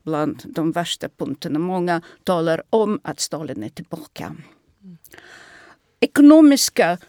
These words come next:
Speaker 1: sanktioner har sin effekt på all handel, all utbyte. Så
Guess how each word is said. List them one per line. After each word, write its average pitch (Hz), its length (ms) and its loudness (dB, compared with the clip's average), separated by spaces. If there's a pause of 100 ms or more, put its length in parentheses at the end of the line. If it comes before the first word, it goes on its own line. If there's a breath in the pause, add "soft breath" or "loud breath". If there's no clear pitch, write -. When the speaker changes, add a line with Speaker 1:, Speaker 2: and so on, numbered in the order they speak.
Speaker 1:
sanktioner 220 920 0
har 208 520 -4 (140)
sin 196 520 -4
effekt - 540 -8
på - 180 -8
all 202 240 -6
handel, 190 680 -6 (140)
all 185 380 -4
utbyte. 170 920 -6 (380 loud breath)
Så 175 400 -6